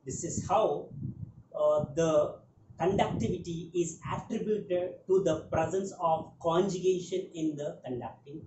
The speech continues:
polymers. That is, the conducting polymers are capable of conducting the electricity due to the conjugation present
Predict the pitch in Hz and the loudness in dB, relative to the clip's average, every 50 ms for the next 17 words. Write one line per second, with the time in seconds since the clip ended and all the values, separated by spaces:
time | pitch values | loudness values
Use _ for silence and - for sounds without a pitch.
0 | - - - - - - - - - - - - - - - - - - - - | -10 -8 -8 -8 -8 -10 -10 -10 -8 -6 -6 -6 -6 -8 -10 -12 -10 -12 -12 -12
1 | - - - - - 127 151 226 277 330 - - - - - - - - - - | -12 -14 -14 -12 -10 0 6 8 8 8 8 6 0 -4 -8 -10 -8 -4 -2 0
2 | - 160 156 165 190 208 202 - 214 214 208 175 170 160 156 160 165 170 175 170 | 2 2 4 4 4 2 2 2 0 0 0 0 0 0 2 2 0 0 0 0
3 | - - - 143 147 143 143 - - 156 147 147 160 - 170 175 - - - - | 0 0 0 0 -2 -2 -2 -4 -6 -6 -6 -6 -4 -4 -4 -2 -2 -4 -6 -8
4 | 139 139 131 127 127 123 - 143 151 156 147 143 135 131 131 127 - - - 131 | -8 -8 -6 -6 -8 -10 -10 -8 -8 -6 -6 -6 -6 -6 -6 -8 -10 -12 -14 -14
5 | 127 135 135 - 151 156 139 131 135 147 170 - - 175 175 180 170 170 196 233 | -12 -12 -12 -10 -8 -8 -8 -6 -4 -2 -2 0 2 2 2 4 4 4 6 6
6 | 277 277 - - - - - - - - - - 165 160 175 196 - - 123 - | 4 4 0 -2 0 0 -2 -2 -4 -8 -2 2 2 4 4 4 0 -2 -4 -2
7 | - 185 180 - - - - 185 175 - - - - 131 127 - - 127 131 - | 0 0 0 0 -2 -8 -6 -6 -6 -6 -8 -10 -10 -8 -8 -10 -10 -12 -12 -12
8 | - | -14